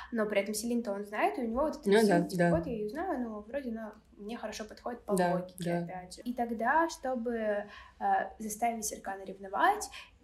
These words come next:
Speaker 1: Эда начинает встречаться, а потом уже и помолвилась она, по-моему, в итоге с, э, владельцем кофейни.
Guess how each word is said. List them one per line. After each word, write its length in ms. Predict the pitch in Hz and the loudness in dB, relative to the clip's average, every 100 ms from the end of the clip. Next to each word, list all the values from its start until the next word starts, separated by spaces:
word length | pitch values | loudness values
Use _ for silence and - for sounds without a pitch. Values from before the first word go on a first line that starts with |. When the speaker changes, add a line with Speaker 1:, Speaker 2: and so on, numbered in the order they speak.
| 226 | -10
Speaker 1:
Эда 440 | 202 - 311 320 | -2 0 2 0
начинает 520 | 269 - 208 240 269 | -2 -4 -4 -2 -2
встречаться, 840 | 254 - 226 - 202 269 277 - | -4 -8 -6 -4 0 0 -2 -6
а 40 | 214 | -8
потом 380 | - 196 196 202 | -8 -10 -10 -10
уже 180 | 196 | -10
и 520 | 185 196 196 196 190 - - | -8 -8 -10 -10 -12 -12 -14
помолвилась 640 | 196 190 311 330 311 311 | -8 -2 0 0 -2 -6
она, 100 | 285 | -8
по-моему, 260 | 277 277 262 | -4 -4 -4
в 60 | 254 | -6
итоге 420 | 262 262 233 240 | -4 -4 -4 -4
с, 260 | - - | -6 -8
э, 300 | - 240 254 - - | -2 0 0 -4 -14
владельцем 460 | 214 214 240 240 247 | -14 -10 -10 -10 -14
кофейни. 500 | 226 - 196 180 | -16 -20 -20 -20